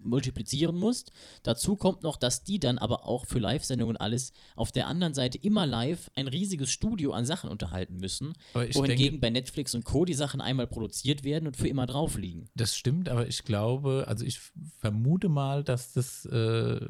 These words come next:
Speaker 2: trotzdem, also ich meine, es gibt ja immer diese berühmte Rechnung, dass du in Deutschland allein, um das Internet aufrecht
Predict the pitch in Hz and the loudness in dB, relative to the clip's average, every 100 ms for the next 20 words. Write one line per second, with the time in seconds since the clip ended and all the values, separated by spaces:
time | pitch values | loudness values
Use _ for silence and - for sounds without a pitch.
0 | - - - 127 - 131 123 131 120 131 | -8 -10 -6 -6 0 0 0 0 0 0
1 | - 120 139 131 - - 147 139 147 135 | 0 0 0 0 -4 0 2 4 4 2
2 | 131 113 123 143 123 123 - 151 127 120 | 0 2 4 4 2 0 2 0 2 0
3 | 131 113 110 123 156 139 104 110 110 147 | 0 2 2 2 0 0 2 2 2 2
4 | 139 131 - 151 160 139 - 110 127 139 | 2 0 0 0 2 2 2 0 0 -2
5 | 131 - - | -2 -6 -14